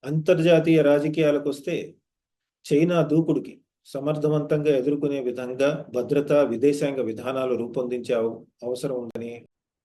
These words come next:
ఆసియా ఖండంలో భావ సారూప్యత కలిగిన దేశాలతో కలిసి ఒక సైనిక కూటమిని తయారు చేయాలని ఆయన వాదిస్తున్నారు.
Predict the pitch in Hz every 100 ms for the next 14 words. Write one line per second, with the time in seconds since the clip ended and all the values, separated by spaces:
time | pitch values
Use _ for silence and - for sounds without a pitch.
0 | _ 135 123 160 156 151 139 135 143 156
1 | 147 123 147 151 - - 143 139 156 156
2 | 147 139 131 131 120 127 143 127 123 123
3 | 135 151 156 98 - _ _ _ - 127
4 | 123 135 151 165 160 - 147 156 147 135
5 | 127 127 123 127 123 123 117 107 107 107
6 | 107 - 87 78